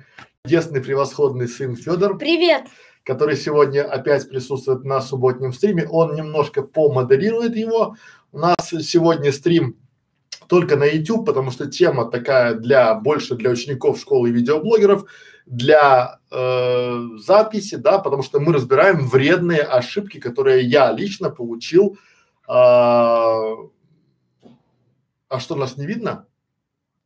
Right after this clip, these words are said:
Speaker 1: Почему не бежит «Цигель, Цигель, где вы?» Мы же, нас видно, друзья мои.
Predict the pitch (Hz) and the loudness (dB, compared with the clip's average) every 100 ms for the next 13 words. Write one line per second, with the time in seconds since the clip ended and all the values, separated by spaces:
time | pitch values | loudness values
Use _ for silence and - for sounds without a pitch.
0 | _ _ _ _ _ 120 143 143 127 120 | _ _ _ _ _ -12 -8 -8 -8 -10
1 | 127 - 143 131 123 165 151 123 120 113 | -10 -10 -10 -10 -8 -8 -8 -8 -8 -4
2 | 107 90 - _ _ _ _ 120 185 - | -4 -6 -16 _ _ _ _ -2 -2 -2
3 | 196 214 196 208 160 - - 117 127 151 | -2 -4 -4 -8 -10 -12 -14 -8 -4 -2
4 | 104 - | -2 -4